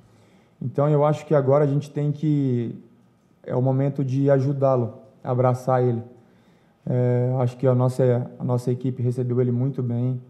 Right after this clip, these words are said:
a gente sabe do, do potencial dele e a gente sabe que a gente pode contribuir muito pro crescimento, porque o Keyson ainda é novo, eu acho que ele tem vinte e oito anos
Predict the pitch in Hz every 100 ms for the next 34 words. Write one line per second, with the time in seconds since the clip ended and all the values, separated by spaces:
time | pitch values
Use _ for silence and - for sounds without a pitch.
0 | - _ _ 127 127 127 - 135 131 123
1 | 127 123 120 127 127 131 127 - 123 127
2 | 123 120 127 123 - - _ _ _ -
3 | 131 127 127 123 - 135 127 135 123 127
4 | - 135 127 123 135 131 131 131 135 135
5 | 127 - 127 139 135 131 127 123 - -
6 | 120 123 131 131 135 139 135 127 139 139
7 | 123 123 - 123 127 123 131 131 127 127
8 | 120 127 135 127